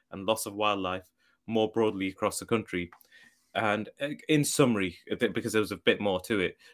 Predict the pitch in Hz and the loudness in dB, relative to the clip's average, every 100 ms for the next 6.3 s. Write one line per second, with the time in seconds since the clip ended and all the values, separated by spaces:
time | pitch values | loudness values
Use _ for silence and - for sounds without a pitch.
0 | _ 139 131 160 135 113 110 107 107 - | _ 0 2 2 4 2 2 0 -2 -2
1 | 95 92 101 92 - 113 - 120 113 98 | -2 -2 -4 -4 -6 -8 -2 0 0 -2
2 | 101 - 95 90 87 - 98 90 98 92 | -4 -6 -8 -8 -8 -8 -10 -10 -12 -8
3 | 92 - 95 107 120 107 90 90 82 - | -8 -6 -2 2 2 2 -4 -4 -4 -6
4 | _ _ _ _ _ - 101 92 95 92 | _ _ _ _ _ -2 0 2 -2 -6
5 | - _ _ _ _ - 104 98 98 87 | -14 _ _ _ _ -6 -2 -2 -4 -10
6 | _ - 104 | _ -4 -4